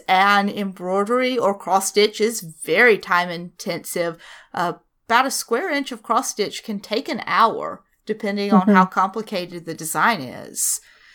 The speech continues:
Speaker 1: So
Speaker 2: Mm-hmm.
Speaker 1: if you expand that to a whole design, you're looking at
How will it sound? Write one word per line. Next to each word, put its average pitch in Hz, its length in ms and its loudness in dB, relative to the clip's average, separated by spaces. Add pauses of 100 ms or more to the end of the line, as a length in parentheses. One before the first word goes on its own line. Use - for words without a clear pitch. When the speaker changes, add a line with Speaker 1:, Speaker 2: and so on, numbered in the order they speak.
(160)
Speaker 1:
So 214 120 4
Speaker 2:
Mm-hmm. 160 320 2
Speaker 1:
if - 80 -18
you 196 320 -6
expand 196 600 -2
that 190 260 4
to 190 320 -6 (160)
a 190 60 -4
whole 180 260 -4
design, 190 880 0 (360)
you're 190 200 -2
looking 247 420 -2
at 208 220 -2